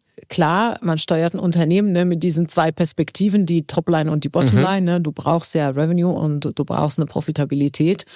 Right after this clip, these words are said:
Speaker 1: damit du investieren kannst. Deswegen musst du den Markt im Kopf beha-, im Auge behalten
Speaker 2: Mhm.
Speaker 1: und wissen, was tut sich da, was wollen die Kunden,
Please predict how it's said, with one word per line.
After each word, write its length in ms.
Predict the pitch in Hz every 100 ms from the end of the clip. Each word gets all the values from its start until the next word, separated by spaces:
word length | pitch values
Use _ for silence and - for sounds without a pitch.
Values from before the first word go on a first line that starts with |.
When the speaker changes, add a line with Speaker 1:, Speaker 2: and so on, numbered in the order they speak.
| - - - -
Speaker 1:
damit 240 | 143 147
du 60 | 143
investieren 500 | 147 135 - 156 165
kannst. 200 | 185 160
Deswegen 360 | 151 170 151 160
musst 240 | 214 -
du 80 | 196
den 180 | 175 156
Markt 260 | 139 143
im 220 | - 156
Kopf 400 | - 175 - - -
beha-, 220 | 139 -
im 120 | 147
Auge 320 | 147 151 180
behalten 600 | 165 139 143 156 196 247
Speaker 2:
Mhm. 120 | 147
Speaker 1:
und 200 | 110 143
wissen, 340 | 156 165 - 143
was 180 | 147 -
tut 240 | 190 185
sich 200 | 214 190
da, 220 | 190 185
was 200 | 165 165
wollen 280 | - 156 156
die 80 | 147
Kunden, 440 | - 185 180 190